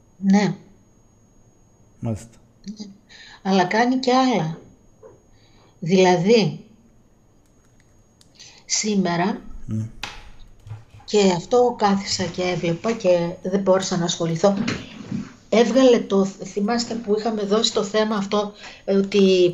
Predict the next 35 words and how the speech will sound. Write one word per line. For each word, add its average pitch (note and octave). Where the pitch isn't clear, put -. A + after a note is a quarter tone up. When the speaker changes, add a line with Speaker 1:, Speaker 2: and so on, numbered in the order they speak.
Speaker 1:
Καθολική F3+
Εκκλησία, G3
ε, G3
διέταξε G3
να G3+
σφραγιστούν G3
οι G3
είσοδοι, G3
αυτοί F#3
οι G3+
υπόγειοι. G3
Speaker 2:
Αυτό F#3
που E3+
κάναμε F3+
τις D#3+
προάλλες E3
για D#3
την D3
βασιλική C3+
οικογένεια D3+
και D3
την C#3
Καθολική C3+
Εκκλησία, D3
να E3
μην, E3
ε, D#3
υπάρχει D#3
επαφή D3+
με D#3
τον D3+
υποχθόνιο D3
κόσμο B2
που G2+
είπαν. F#2